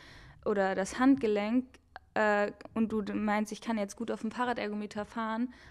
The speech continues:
heißt das nicht, dass man da dann jetzt irgendwie seine hit-Intervalle schon wieder ballern sollte, sondern innerhalb dieser Heilungsphase ist halt nur moderates Training angesagt.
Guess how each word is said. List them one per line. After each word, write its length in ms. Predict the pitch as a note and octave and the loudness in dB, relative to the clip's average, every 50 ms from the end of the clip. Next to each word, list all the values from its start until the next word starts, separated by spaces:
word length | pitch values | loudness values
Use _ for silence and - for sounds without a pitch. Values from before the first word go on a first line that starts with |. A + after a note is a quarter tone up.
| - - | -8 -4
heißt 180 | A3 G#3+ - G#3+ | -4 -2 -2 -2
das 140 | G3+ - | -2 0
nicht, 220 | A#3+ A#3 A#3 A#3 - | 0 0 0 0 -4
dass 160 | G#3 G3+ - | -4 -4 -4
man 140 | G#3 G3+ G3+ | -4 -4 0
da 200 | G3+ G3+ G#3 G#3 G3+ | 2 4 4 4 4
dann 160 | G3+ G3+ G3 | 4 0 0
jetzt 160 | F#3+ G3 - | -4 -6 -6
irgendwie 200 | - G#3 G3 G3+ | -8 -6 -6 -4
seine 180 | G3 F#3+ F#3 F#3+ | -4 -4 -4 -4
hit-Intervalle 800 | F#3+ - B3+ B3 - - A#3+ - B3 A#3+ A#3+ A#3+ A#3+ A#3+ A#3+ A#3+ | -4 -4 -6 -6 -2 -4 -2 -2 0 -2 0 0 2 2 2 2
schon 340 | A#3+ - B3+ A#3+ B3 A#3+ A#3 | 0 0 2 4 4 4 4
wieder 180 | A#3 A#3 A#3 A3 | 2 0 -2 -2
ballern 380 | - A3+ A#3 A#3 A#3 A#3+ A#3+ | 0 -2 0 0 2 0 0
sollte, 500 | A#3 A#3+ A#3+ A#3+ B3 B3 - - C4 B3+ B3+ - - - - - - | 0 0 -2 -2 -2 -4 -4 -4 -6 -6 -6 -10 -20 -20 -20 -20 -16
sondern 560 | - - A3 G#3+ G#3 G3+ G3+ G3+ G3 G3 G3+ G3 _ _ _ _ _ _ - _ _ _ - _ - | -6 -4 -2 0 0 0 0 0 -2 -2 -4 -8 _ _ _ _ _ _ -20 _ _ _ -20 _ -2
innerhalb 500 | - A#3 A#3 A3+ A3 G#3+ G#3 G3+ G3+ G3+ | 2 4 4 4 4 2 2 0 0 0
dieser 260 | - G3+ G3+ G#3 G3 G3+ | -4 -4 -4 -4 -2 0
Heilungsphase 720 | A3+ G#3+ A3 G#3 G#3+ - - - G#3+ G#3 G#3 G3+ F#3+ G3 | 0 0 0 0 -4 -6 -10 -10 -6 -6 -4 -4 -4 -6
ist 140 | G3 - | -8 -8
halt 320 | G#3 G3 G3 G3 - - A3+ | -8 -8 -8 -8 -10 -10 -6
nur 440 | G#3+ G#3+ A3 A3 A3 A3 G#3+ G#3 G#3 | -2 0 0 2 2 2 0 0 -2
moderates 600 | G3+ G3 F#3+ F#3+ F#3 - - - - - - - | -4 -4 -6 -6 -8 -8 -10 -12 -12 -12 -18 -18
Training 380 | - - G3+ G3 F#3+ - - - | -16 -12 -10 -8 -8 -8 -8 -6
angesagt. 560 | G3+ G3 - - - - - - - - - | -8 -8 -8 -8 -10 -12 -14 -14 -18 -20 -20